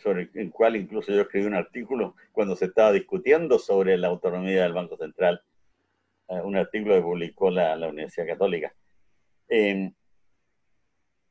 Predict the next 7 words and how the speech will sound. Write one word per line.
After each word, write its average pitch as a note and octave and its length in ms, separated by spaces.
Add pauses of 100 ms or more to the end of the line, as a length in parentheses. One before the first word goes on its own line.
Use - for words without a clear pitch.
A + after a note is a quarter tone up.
(140)
a F2+ 100
ver, E2+ 260
ahí E3 500 (480)
lo A2+ 280
que A2 100
existe - 840 (160)
es A2+ 280